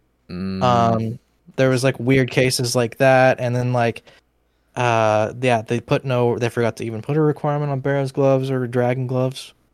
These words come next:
Speaker 2: and, um, yeah, that's, that's the only fix they ever did, was just add, like, a thirteen def to Addy and thirty,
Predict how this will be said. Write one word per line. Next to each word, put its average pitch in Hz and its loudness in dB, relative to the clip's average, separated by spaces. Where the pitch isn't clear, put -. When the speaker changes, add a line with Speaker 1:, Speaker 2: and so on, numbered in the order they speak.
Speaker 2:
and, 110 -8
um, 110 -10
yeah, 113 -4
that's, - -8
that's - -10
the - -6
only 123 -2
fix - -8
they 120 -6
ever 117 -8
did, 113 -6
was 113 -8
just 117 -12
add, 113 -4
like, 110 -8
a 110 -4
thirteen 147 -2
def 123 0
to 113 -6
Addy 117 -2
and 107 -4
thirty, 113 -2